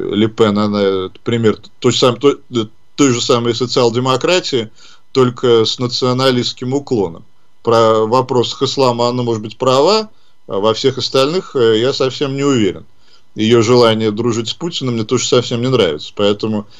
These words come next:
если Ле Пен на этом поднимется, то ничего хорошего для Франции я не вижу на самом деле. А, активизировалась и весьма колоритная дама Рашида Дати.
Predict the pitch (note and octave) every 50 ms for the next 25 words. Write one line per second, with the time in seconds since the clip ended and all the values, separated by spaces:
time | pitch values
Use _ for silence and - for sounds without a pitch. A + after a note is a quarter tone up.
0 | - - - A#2 A#2 B2 B2 - - - A#2 B2 C3 B2+ - C#3+ B2+ A#2+ A#2+ A#2+
1 | A#2+ A#2 A#2+ A#2+ B2 A#2 G#2+ - C3+ B2+ B2 C3+ F3+ A3+ A3+ F#3+ - - - -
2 | B2 A2 G2 - - - - - - - - C3 B2+ B2 B2 A#2+ A#2+ A#2 A2+ A2
3 | A2 A2 A2 A#2 A#2 A2+ - F#3 - F3+ D3+ D#3 E3 D#3+ - D3+ C3+ B2+ G#2+ A#2+
4 | B2 A#2+ - C3+ C#3 D3 C#3+ C3 - - C3 B2 B2+ B2+ C3 C#3+ D3 C3 A2+ F#2+
5 | E2 D2+ D2+ D2+ D#2 - - E2+ D#2+ D#2+ E2 F2 F2 E2+ D#2 - - - - -
6 | - - - - - - - - G#2 G#2 G#2+ G#3 G#3 G#3 G#3+ - B2+ - C#3 C3+
7 | C#3 D3 C#3+ B3 C4 B3+ A#3 A3 G3+ - - G3 G3 G3 F#3 F3 E3 - F3+ G3
8 | F#3+ F#3 F#3 - F3 F3 G3 G3+ F3 C3+ B2 B2 - A2+ A2+ A2 A2 A2 A2+ D#3+
9 | G3+ A#3+ A3 F#3 E3 D3 C#3 C3 B2+ B2 B2 A#2+ B2 - - C#3 B2+ B2 C#3+ D3+
10 | D3 C#3+ D#3+ E3 F3 E3+ - - - G2+ E2